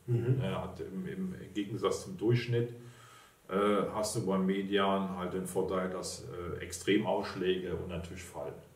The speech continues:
Speaker 2: Ne, wo
Speaker 1: Ja.
Speaker 2: dir, wo dir halt beim, beim Durchschnitt würde dir das extrem ändern.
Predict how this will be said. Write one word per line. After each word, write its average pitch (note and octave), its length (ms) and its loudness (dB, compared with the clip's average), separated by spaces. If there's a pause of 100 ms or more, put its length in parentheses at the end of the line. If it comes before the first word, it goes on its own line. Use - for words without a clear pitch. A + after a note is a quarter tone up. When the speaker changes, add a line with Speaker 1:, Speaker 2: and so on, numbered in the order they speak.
(460)
Speaker 2:
Ne, F2+ 240 0
wo F2+ 80 -2
Speaker 1:
Ja. - 120 0
Speaker 2:
dir, - 80 0 (120)
wo F2+ 140 -8
dir E2+ 100 -4
halt F2 180 -2
beim, F2+ 380 -2
beim F2 180 -4
Durchschnitt G#2 440 -2
würde F#2+ 180 2
dir F#2 140 -2
das E2+ 180 -2
extrem F#2 460 2
ändern. A#2+ 480 6